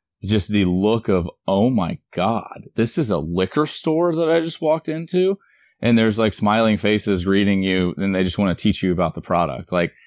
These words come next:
that, that's, that's what we're trying to do. We're trying to change that image.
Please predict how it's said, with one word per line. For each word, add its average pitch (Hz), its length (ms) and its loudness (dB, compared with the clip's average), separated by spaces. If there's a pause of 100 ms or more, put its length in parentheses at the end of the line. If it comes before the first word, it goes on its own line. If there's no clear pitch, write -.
(300)
that, 120 400 0
that's, 131 360 -2 (380)
that's 196 180 -2
what 127 80 2
we're 113 120 2
trying 92 220 -2
to 82 40 -4
do. 87 220 2
We're 85 80 -2
trying 123 280 0
to - 80 -8
change 107 280 0
that 92 180 0
image. 117 480 0